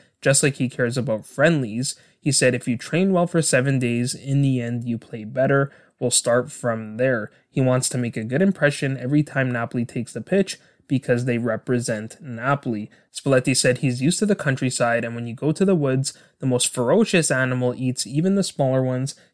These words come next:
takes all his strength, and never shares it. There isn't one shirt for friendlies and another for other matches. There is only one Napoli shirt, and when you wear it, you wear it seriously. I loved this response from Spalletti. I could do without the analogy, but I think the message was an important one.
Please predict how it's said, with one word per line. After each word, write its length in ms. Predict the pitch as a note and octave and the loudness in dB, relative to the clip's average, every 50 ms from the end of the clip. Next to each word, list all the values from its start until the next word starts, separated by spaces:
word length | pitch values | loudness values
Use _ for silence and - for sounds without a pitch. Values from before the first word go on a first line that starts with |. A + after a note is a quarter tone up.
| _ | _
takes 220 | - - B2 - - | -4 -4 -4 0 2
all 140 | B2 C3+ C#3+ | 2 4 4
his 180 | E3+ E3 D3+ | 4 0 0
strength, 440 | - - - B2 A#2 A#2+ A#2+ - - | -2 -2 -2 -2 -2 -2 -6 -10 -12
and 220 | - C#3 C3 B2 | -10 -8 -6 -6
never 260 | A#2+ A#2+ A2+ A#2+ A2+ - | -6 -8 -8 -10 -12 -10
shares 400 | - - - A#2+ A#2+ B2+ C3+ C#3 | -10 -6 -4 -2 -2 0 0 0
it. 220 | C3 C3 - - _ _ _ _ _ _ | -2 -2 -2 -8 _ _ _ _ _ _
There 140 | C3+ C3 | 2 2
isn't 300 | D#3 F#3 A3 G#3 F#3 C#3+ | 4 4 4 2 2 2
one 160 | C3 C3 C#3+ C#3 | 2 2 2 2
shirt 320 | - - - B2+ B2+ - | 2 0 0 0 0 0
for 120 | - B2+ | -4 -4
friendlies 460 | B2 - B2+ A#2+ A#2+ A#2+ A#2+ B2 B2 - | -2 0 -2 -2 -2 -2 -2 -4 -4 -6
and 180 | A#2+ B2+ B2+ | -8 -8 -8
another 320 | A#2+ A#2 A#2 A#2 A#2 A#2+ A#2 | -6 -6 -6 -4 -4 -2 -2
for 200 | - - - B2 | -2 -2 0 2
other 160 | C#3+ D#3 D3+ | 2 4 2
matches. 500 | C#3 C#3 C3+ C3+ C#3 - C#3+ C3+ C3+ - - - _ _ | 2 0 0 -2 0 0 0 0 0 -4 -10 -18 _ _
There 120 | - C3+ A#2+ | -4 -2 -2
is 80 | A#2 | 2
only 240 | B2 C#3 E3+ F#3 E3 | 2 4 4 6 6
one 220 | C#3+ C#3 C3 B2 | 6 4 4 2
Napoli 360 | A#2+ A2 A2+ A2 - C3 A#2+ A#2 | 0 -2 -4 -4 -2 -2 -4 -4
shirt, 340 | - - B2+ A#2+ A#2 - | -4 -4 -4 -6 -6 -6
and 140 | C3 B2+ B2 | -6 -4 -4
when 120 | A#2+ A#2+ A#2+ | -2 -2 -4
you 100 | A#2+ A2+ | -4 -4
wear 240 | A2 A2+ A#2 A#2 | -2 -2 0 0
it, 200 | A#2 A#2 - - _ _ _ _ | 0 -2 -4 -8 _ _ _ _
you 140 | _ B2 A#2+ | _ -2 0
wear 180 | A2+ A#2 A2 G#2+ | 0 0 0 -2
it 140 | G#2+ F#2 - | -4 -2 0
seriously. 720 | - - C3 C#3 D3 C#3 B2 - - - A#2 G#2 - _ _ - _ _ _ | 0 2 4 4 4 4 4 2 -2 -2 -4 -10 -14 _ _ -20 _ _ _
I 120 | B2+ C#3+ E3 | 2 4 4
loved 560 | E3 C#3 C3 C3 B2 C3 C#3 C#3 D#3 B2+ B2+ | 4 4 4 4 6 4 4 2 -2 -4 -4
this 200 | C3 B2 - - | -4 -4 -2 -2
response 480 | C#3 B2 - - B2 A2+ A2 A#2 A#2+ | -2 -4 -4 -6 -8 -10 -8 -6 -8
from 220 | - - B2+ A#2 A#2 | -6 -6 -6 -6 -6
Spalletti. 760 | - - - B2+ A2 G#2+ G#2+ G#2+ A#2+ - - B2+ B2+ C3+ C3+ _ _ _ _ _ _ - | -6 -4 -4 -4 -4 -4 -6 -8 -10 -6 -4 -4 -4 -4 -4 _ _ _ _ _ _ 0
I 100 | C3 C3+ | 0 0
could 200 | - - F#3 D#3+ | 2 2 2 4
do 120 | E3 D#3 | 4 4
without 240 | C#3+ C#3 C3+ B2+ A#2 | 4 4 2 2 0
the 120 | B2+ A#2 | -2 -8
analogy, 520 | G#2+ G#2+ A2 A2+ B2+ C#3+ D3 C#3+ D#3 D3+ C#3+ | -10 -10 -8 0 2 2 2 4 4 2 2
but 220 | C#3 - C#3+ B2 | 4 2 0 0
I 100 | A2+ A#2+ | 0 -2
think 320 | A#2+ - - D#3+ G3 G3+ - | -2 -2 0 0 0 2 2
the 80 | G3+ | 2
message 440 | F#3 D3 B2+ C#3 - - C#3 C3 - | 4 4 2 0 0 0 0 0 0
was 180 | C3 B2+ B2 B2+ | -2 -2 -2 -4
an 80 | A#2 | -6
important 540 | A2+ A2+ - - A#2+ A2+ A2+ - B2 B2 B2 | -8 -12 -10 -6 -6 -6 -4 -4 -6 -6 -4
one. 260 | C3 A#2+ B2 B2+ C3 | -4 -4 -4 -4 -6